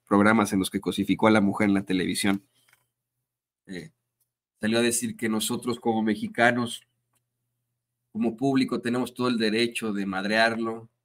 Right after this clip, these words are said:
pero que nadie más, nadie más, no, no el gobierno, que le sorprendía que cuando, cuando él, eh, cuestionaba o, eh, se inconformaba o exhibía a Fox, a Calderón y a Peña, todos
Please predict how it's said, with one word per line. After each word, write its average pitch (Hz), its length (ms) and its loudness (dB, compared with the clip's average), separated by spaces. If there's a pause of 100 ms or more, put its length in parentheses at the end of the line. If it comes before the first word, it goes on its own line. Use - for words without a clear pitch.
(440)
pero 92 240 -8
que 95 120 -10
nadie 113 280 -2
más, - 720 -6
nadie 104 340 -4
más, 101 420 -4
no, 104 160 -6
no 117 140 -4
el 117 80 0
gobierno, 104 880 -4 (420)
que 107 140 -4
le 104 140 -2
sorprendía 113 800 -4
que 107 120 -8
cuando, 104 480 -6
cuando 104 320 -4
él, 113 360 -2 (260)
eh, 90 200 -12
cuestionaba 104 1000 -2
o, 98 260 -10 (480)
eh, 85 340 -10
se - 120 -10
inconformaba 101 1200 -2
o 95 120 -10
exhibía 101 840 -2 (360)
a 80 200 -4
Fox, 107 640 -2
a 98 80 -4
Calderón 92 720 -4
y 92 60 -4
a 90 100 -10
Peña, 104 480 -4 (300)
todos 113 560 -4